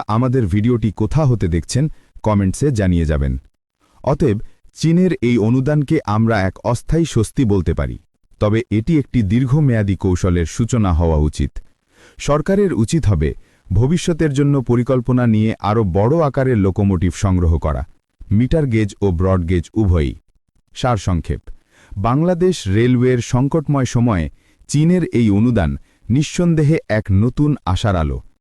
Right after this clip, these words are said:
এটি শুধু কুড়িটি ইঞ্জিনের সংযোজন নয়, বরং প্রযুক্তি স্থানান্তর,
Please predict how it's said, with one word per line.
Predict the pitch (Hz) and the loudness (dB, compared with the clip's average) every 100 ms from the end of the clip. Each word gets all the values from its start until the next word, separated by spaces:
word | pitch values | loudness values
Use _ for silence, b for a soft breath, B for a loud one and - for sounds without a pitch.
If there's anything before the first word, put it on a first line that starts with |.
| _ b b b | _ b b b
এটি | 117 160 | 0 0
শুধু | - 156 175 - | 0 0 0 0
কুড়িটি | - 143 160 180 - | 0 0 0 0 2
ইঞ্জিনের | 123 117 117 113 | 2 2 2 0
সংযোজন | - 110 117 127 131 110 | 0 0 2 0 2 0
নয়, | 82 120 - b b b | 0 -2 -6 b b b
বরং | 101 117 139 | 0 2 0
প্রযুক্তি | 127 127 139 165 - 151 | 0 0 0 0 -2 -2
স্থানান্তর, | - 123 127 127 135 | 0 0 2 2 0